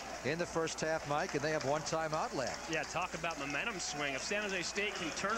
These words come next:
Speaker 2: around, put some more points on the board going in, their last two drives, get a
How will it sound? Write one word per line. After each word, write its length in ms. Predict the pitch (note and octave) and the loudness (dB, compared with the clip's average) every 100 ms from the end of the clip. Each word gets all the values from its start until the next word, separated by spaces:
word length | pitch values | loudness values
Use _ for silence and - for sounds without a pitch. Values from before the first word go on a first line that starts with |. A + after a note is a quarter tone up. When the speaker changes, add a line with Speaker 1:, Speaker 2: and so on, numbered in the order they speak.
| G#3 | 2
Speaker 2:
around, 260 | G3 G3 F#3+ | 2 2 0
put 160 | F#3+ F#3+ | 0 0
some 160 | G#3+ | 0
more 140 | G#3+ G3+ - | 2 2 2
points 240 | G#3 G#3 | 2 2
on 80 | G3+ | 0
the 60 | |
board 300 | D#3+ F#3 G3+ F3 | 2 4 4 2
going 280 | F#3 F3+ | 2 2
in, 220 | F#3 G#3+ F3+ | 0 0 -2
their 140 | D3+ | 0
last 340 | D#3+ G3 F#3+ | 2 0 0
two 100 | - F#3+ | -4 -4
drives, 440 | E3 F#3+ G3+ E3+ - - - - | 2 2 2 0 -4 -8 -8 0
get 120 | |
a 60 | E3+ | 0